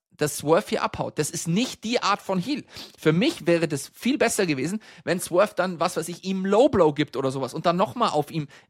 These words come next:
irgend sowas. Aber nicht das. Ich verstehe, man will diesen Schrecken, dass er die Kette, okay,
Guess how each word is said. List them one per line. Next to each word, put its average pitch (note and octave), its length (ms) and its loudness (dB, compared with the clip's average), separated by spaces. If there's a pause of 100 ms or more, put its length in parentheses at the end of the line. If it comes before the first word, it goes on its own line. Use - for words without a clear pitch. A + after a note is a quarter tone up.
irgend D4 300 4
sowas. - 440 -2 (560)
Aber D3+ 280 2
nicht E3 480 -6
das. D#3+ 360 -2
Ich D#3 140 -8
verstehe, F#3+ 480 -4
man D#3+ 200 -2
will F3 100 4
diesen D3 220 -8
Schrecken, - 380 -4
dass E3 120 -2
er C3 100 -10
die B2+ 100 -10
Kette, - 380 -2 (380)
okay, A3 460 0